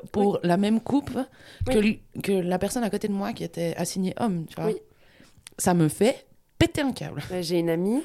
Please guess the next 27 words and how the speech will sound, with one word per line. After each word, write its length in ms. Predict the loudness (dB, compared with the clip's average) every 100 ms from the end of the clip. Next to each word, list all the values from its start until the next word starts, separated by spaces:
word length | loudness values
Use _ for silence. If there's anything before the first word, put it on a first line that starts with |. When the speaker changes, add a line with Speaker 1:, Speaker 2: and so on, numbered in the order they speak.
| -6
Speaker 2:
qui 160 | -8
a 140 | -4 -2
eu 80 | -2
le 100 | -6
crâne 260 | -6 -6
rasé 220 | -6 -6
pendant 260 | -8 -6 -6
des 200 | -6 -6
années, 280 | -2 -2 -4 -8 -20 -20
qui 160 | -12 -8
est 20 |
allée 140 | -6 -8
chez 140 | -10
le 60 | -10
barbeur, 480 | -8 -4 -2 -2 -4
et 140 | -10
avant 240 | -6 -4 -4
de 60 |
trouver 440 | -6 -10 -4 -6 -6 _ -4
un 200 | 0 2
endroit 480 | 0 -2 -2 -2 -2
où 240 | -6 -12 -10
elle 160 | -10 -10
se 120 | -12
faisait 460 | -10 -4 -4 -4 -10 -20 _ _ _
sa 220 | -10 -4
coupe, 320 | 0 0 -4